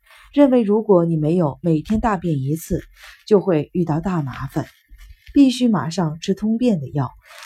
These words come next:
而且最好选用电视广告推销过的种类。这有点像把厨房打扫得一尘不染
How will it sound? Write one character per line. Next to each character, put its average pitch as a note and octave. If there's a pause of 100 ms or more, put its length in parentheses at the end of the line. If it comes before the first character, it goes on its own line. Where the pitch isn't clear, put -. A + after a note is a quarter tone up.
(100)
而 G#3
且 F#3
最 G3+
好 E3
选 D3
用 D3 (300)
电 C4
视 B3
广 C#3
告 F#3+
推 G#3+
销 A#3+
过 A#3
的 D#3+
种 C3+
类。 C3+ (760)
这 D#4+
有 C#4
点 E3
像 E3
把 D#3+
厨 F#3
房 G3
打 F#3
扫 C#3
得 C#3+
一 G3+
尘 E3
不 G3
染 D3+